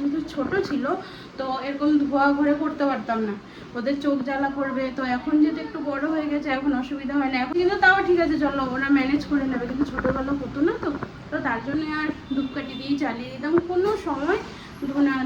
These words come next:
দিতাম। পুজো হয়ে গেলে কি ভালো লাগে না বলো? এবার রান্না বান্না করবো। সকালে সোনাই পুপাইকে যে খেতে দেবো,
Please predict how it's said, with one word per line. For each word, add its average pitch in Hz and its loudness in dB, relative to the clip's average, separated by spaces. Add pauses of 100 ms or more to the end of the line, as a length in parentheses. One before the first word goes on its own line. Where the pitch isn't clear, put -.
দিতাম। 277 -4 (300)
পুজো 294 0
হয়ে 262 2
গেলে 269 -2
কি 285 0 (100)
ভালো 226 -2
লাগে 247 -2
না 269 2 (100)
বলো? 269 -4 (800)
এবার 285 0
রান্না 254 2
বান্না 277 2
করবো। 294 4 (140)
সকালে 302 2 (180)
সোনাই 311 2
পুপাইকে 339 0
যে 359 0
খেতে 311 0
দেবো, 349 0